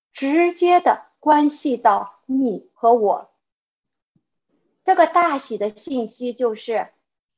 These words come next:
今天在大卫的城里，为你们生了救主，就是主基督。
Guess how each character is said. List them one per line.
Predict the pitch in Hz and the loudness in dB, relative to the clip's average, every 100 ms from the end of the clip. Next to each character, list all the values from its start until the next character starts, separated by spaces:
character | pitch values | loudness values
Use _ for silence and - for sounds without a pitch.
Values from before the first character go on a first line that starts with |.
| _ | _
今 | 330 339 339 | -4 -2 -4
天 | 330 302 285 | -6 -4 -4
在 | 294 254 | -4 -4
大 | 240 294 269 247 | -2 -2 -2 -2
卫 | 240 | 0
的 | 233 214 | 0 -2
城 | - 214 220 | -2 -6 -6
里， | 240 185 _ _ _ | -8 -10 _ _ _
为 | 320 359 349 | 2 4 4
你 | 285 233 | 0 -4
们 | 214 240 | -6 -8
生 | - 339 320 | 0 0 2
了 | 247 | 0
救 | 233 349 311 240 | 0 0 0 -2
主， | - 202 - _ _ - | -8 -12 -12 _ _ -8
就 | 381 330 | -4 -4
是 | 294 233 | -4 -6
主 | - 277 220 190 | -4 -4 -2 -4
基 | - 294 277 | -8 -6 -6
督。 | 269 277 269 - | -6 -8 -8 -10